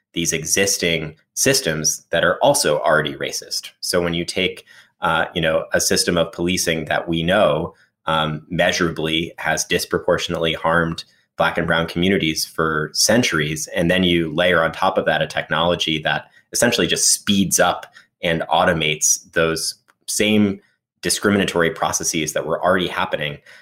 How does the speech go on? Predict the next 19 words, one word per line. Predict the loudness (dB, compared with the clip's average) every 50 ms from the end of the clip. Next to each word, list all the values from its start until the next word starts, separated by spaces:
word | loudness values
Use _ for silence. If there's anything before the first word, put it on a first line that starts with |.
| _ _ -6
you | -2
just | -2 -2 0
get | 0 -2 0
supercharged | 0 -2 -2 0 0 0 -2 0 0 0 0 0 2 0 -2 -4 -4
discrimination | -8 -10 -10 -6 -6 -6 -6 -6 -6 -6 -8 -8 -8 -8 -10 -12 -14 -10 -8
and | -6 -4
supercharged | -2 -2 -2 -2 -2 -4 -4 -4 -2 -2 0 0 0 -2 -4
state | -8 -8 -4 -4 -6 -4 -2
violence, | -2 -2 -2 -2 -2 -6 -8 -6 -4 -4 -4 -6 -8 -16 _ _ -8
um, | -6 -6 -6 -6 -8
toward | -10 -4 -2 0 0
a | 0
community | -4 -6 -6 -6 -6 -4 -4 -6 -6
that's | -6 -8 -10 -8
already, | -4 -2 0 0 0 -2 -4 -4 -4 -4 -6 -10 -14 -20 _ _ _ _ _ _ _ _ -4
uh, | -2 -2 -2 -4 -6 -8 -6
disproportionately | -4 -4 -4 -4 -8 -4 -2 -2 -2 -2 -4 -6 -6 -6 -6
affected | -4 -4 -4 -4 -4 -8 -14 -8
by | -8 -8 -8